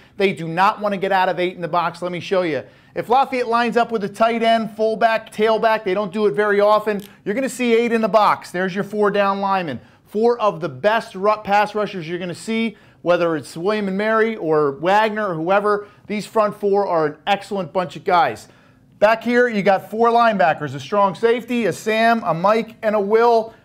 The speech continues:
Play a lot of three deep coverage. So Lafayette's gonna have a lot of one-on-ones on the outside, especially right here to the weak side.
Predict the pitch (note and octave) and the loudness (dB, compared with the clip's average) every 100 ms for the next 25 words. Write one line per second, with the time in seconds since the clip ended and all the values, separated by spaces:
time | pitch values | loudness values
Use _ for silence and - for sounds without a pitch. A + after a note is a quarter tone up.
0 | _ - G#3 F3+ D#3 D#3 F3+ G3 G#3 G#3 | _ 0 2 2 0 2 4 4 4 0
1 | G#3 G3+ G3 G3+ G3+ G#3 G3+ D#3+ B2 - | -4 -6 -4 -6 -2 2 2 0 -6 2
2 | G#3 F3 D#3 G3 G3 A3+ G#3 G#3 F#3+ F3+ | 4 4 4 2 2 -4 -4 -4 0 2
3 | F3+ D#3+ D#3+ F#3+ A#3 A3 A#3 A#3 A#3 A3+ | 2 2 2 4 2 0 2 4 2 2
4 | B3 G#3 F#3 F3 - - - _ _ E3+ | 2 2 0 -6 -10 -20 -20 _ _ 2
5 | F#3 G3+ G#3 G#3 G3+ G3+ A3+ G#3 F#3 F3 | 2 2 2 4 4 2 4 6 4 2
6 | - A3 G#3 G#3 F3 F#3+ F3+ G3 F#3+ F#3+ | 0 0 0 -6 0 2 2 -2 -6 -4
7 | F3+ F3+ G3 F#3+ - F#3+ C3+ | -6 -4 -6 -6 0 2 0